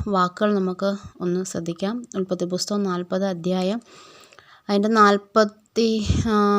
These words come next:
ആ, മുപ്പത്തിയേഴ് മുതലുള്ള വാക്യങ്ങൾ താഴോട്ട് നാം വായിക്കുമ്പോൾ കാണാനായിട്ട് സാധിക്കും. ആ, യോ-, യോസേഫ് ഇത് വായ-,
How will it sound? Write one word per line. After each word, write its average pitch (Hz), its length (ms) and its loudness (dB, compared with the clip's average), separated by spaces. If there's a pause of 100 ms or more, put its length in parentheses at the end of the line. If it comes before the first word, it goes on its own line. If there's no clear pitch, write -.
(1600)
ആ, 214 200 0
മുപ്പത്തിയേഴ് 220 1080 2
മുതലുള്ള 226 300 2
വാക്യങ്ങൾ 220 400 2
താഴോട്ട് 214 380 4
നാം 220 140 0
വായിക്കുമ്പോൾ 214 440 0
കാണാനായിട്ട് 202 340 2
സാധിക്കും. 202 560 0 (300)
ആ, 208 40 -4 (220)
യോ-, 196 280 -2
യോസേഫ് 202 520 0 (120)
ഇത് 185 180 -6
വായ-, 190 360 0